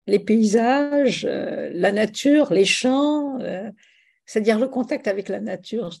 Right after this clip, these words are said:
dirais. Et je crois que ça, c'est, c'est quelque chose,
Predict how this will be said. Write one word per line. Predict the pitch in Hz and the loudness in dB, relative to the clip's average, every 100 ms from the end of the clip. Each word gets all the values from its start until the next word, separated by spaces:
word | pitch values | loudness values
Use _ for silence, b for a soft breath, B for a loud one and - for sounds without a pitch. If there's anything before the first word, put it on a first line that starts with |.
| 190 | -8
dirais. | 170 160 180 180 - | -8 -6 -10 -8 -6
Et | 190 190 - 185 - _ _ - 175 | -6 -6 -6 -12 -16 _ _ -20 -18
je | - | -14
crois | - 202 | -10 -10
que | - | -8
ça, | - 202 | -6 -6
c'est, | - 196 170 165 165 B B B _ | -6 -8 -6 -6 -10 B B B _
c'est | - 196 | -12 -10
quelque | 196 185 - | -8 -8 -8
chose, | - 196 185 - | -4 -2 -2 -4